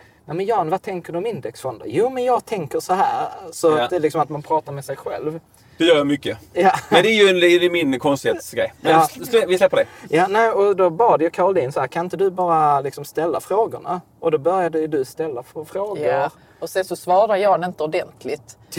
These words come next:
Speaker 3: Så vi kan ställa följdfrågor och du blir irriterad och jag blir irriterad. Men sen hittar vi efter ett tag,
Speaker 2: Ja.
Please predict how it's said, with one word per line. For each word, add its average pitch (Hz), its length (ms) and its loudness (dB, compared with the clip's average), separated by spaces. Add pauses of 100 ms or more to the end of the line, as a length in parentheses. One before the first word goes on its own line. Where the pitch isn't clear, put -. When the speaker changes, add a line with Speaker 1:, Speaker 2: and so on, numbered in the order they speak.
(120)
Speaker 3:
Så 214 160 0
vi 208 180 -6
kan 311 240 0
ställa 262 300 4
följdfrågor 185 880 0
och 190 100 0
du - 140 2
blir 247 200 0
irriterad 196 680 2
och 190 80 0
jag 220 280 4
blir 156 160 -2
irriterad. 151 360 -2
Men 220 80 -8
sen 233 200 -4
hittar 247 360 -6
vi 226 80 -2
efter 220 220 -6
ett - 160 -14
tag, 214 340 -2
Speaker 2:
Ja. 269 260 0